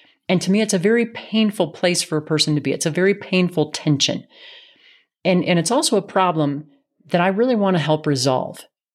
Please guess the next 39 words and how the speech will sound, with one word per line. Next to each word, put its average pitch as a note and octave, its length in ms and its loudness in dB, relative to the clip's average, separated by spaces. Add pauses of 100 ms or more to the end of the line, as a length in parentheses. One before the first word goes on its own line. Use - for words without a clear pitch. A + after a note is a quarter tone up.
(140)
So - 140 -2
with F#3 160 0
that A3+ 180 2
in A#3 140 2
mind, D3+ 280 0
we G3 140 2
are B3 140 0
in E3+ 140 2
pre-launch F3 580 2
mode C#3+ 240 -2
for F#3 100 0
a F#3+ 80 2
system C3+ 540 -2 (380)
that - 160 -2
will D#3+ 180 0
allow E3 240 2
people E3 320 -2
to D3+ 340 0 (380)
gain F#3 300 2
clarity G3 720 0
on E3 100 0
the D3+ 80 2
roles D3+ 320 2
that G3+ 120 2
matter, D3+ 460 -2 (380)
develop G3+ 380 0
a A#3 40 -2
game A3 340 2
plan D3 300 -2
for D#3+ 120 -6
developing E3+ 600 0
success C#3+ 460 -2
in D#3+ 380 -4
each A3 320 0
of F3 300 0
those D#3+ 300 2
roles, D3+ 640 0 (560)
and E3+ 280 0
ultimately D3+ 880 0